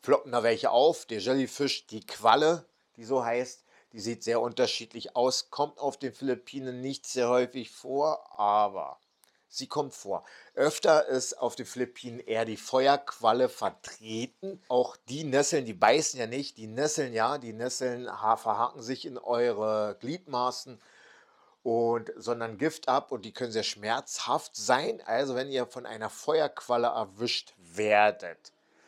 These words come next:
da hilft Weinessig. Ich habe immer Weinessig dabei gehabt, wenn wir als Großfamilie einen Ausflug gemacht haben am Strand. Die haben zwar immer die Stirn gerunzelt, aber lieber haben als missen.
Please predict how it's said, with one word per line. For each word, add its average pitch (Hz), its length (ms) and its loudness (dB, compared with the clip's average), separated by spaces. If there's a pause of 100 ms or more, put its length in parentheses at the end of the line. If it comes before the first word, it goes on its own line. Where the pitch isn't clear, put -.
(420)
da 123 200 6
hilft 135 420 -2
Weinessig. 107 840 2
Ich 151 180 -6
habe 147 300 2
immer 160 420 -2
Weinessig 131 640 0
dabei 104 360 0
gehabt, - 380 -6
wenn 123 200 -6
wir 135 120 0
als 113 220 -6
Großfamilie 127 640 -4
einen 110 80 -4
Ausflug 120 440 -8
gemacht 117 440 -6
haben 110 180 -4
am 95 140 -16
Strand. - 640 -6 (580)
Die 123 80 0
haben 127 140 0
zwar 131 180 0
immer 123 240 2
die 113 220 -10
Stirn 139 340 -2
gerunzelt, 131 540 0
aber 110 260 2
lieber 113 560 -2
haben 104 340 2
als - 360 -10
missen. 147 500 -8